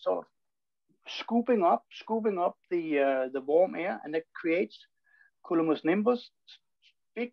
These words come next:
huge clouds that gives us a lot of rain, heavy rain and thunderstorms. And then after the cold front, then you start to get, you can see some, uh, blue sky, but you have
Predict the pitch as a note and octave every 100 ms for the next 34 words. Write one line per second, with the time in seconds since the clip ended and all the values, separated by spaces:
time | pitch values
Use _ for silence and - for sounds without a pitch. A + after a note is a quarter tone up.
0 | _ - - G#3 A#3 A#3+ - - E3 F#3
1 | B3+ - - - F3 F#3 E3 - D3+ D3+
2 | F3 E3 - D3 D#3+ E3+ E3+ E3 D3 D3
3 | D#3 D3+ - C3 C3+ - - C#3+ - _
4 | _ _ _ _ _ _ - D3+ D3 _
5 | _ _ - D#3+ G#3 A#3+ - - A#3+ -
6 | _ _ _ - E3 - F#3 G#3+ A#3+ A#3+
7 | - _ E3 F3 E3 - E3 - D3+ D#3+
8 | E3 - _ _ _ - D#3+ - - C#3
9 | A3 A3+ A3 - F3+ E3 F3 G3+ G#3 G3+
10 | G#3 B3+ - D3 E3+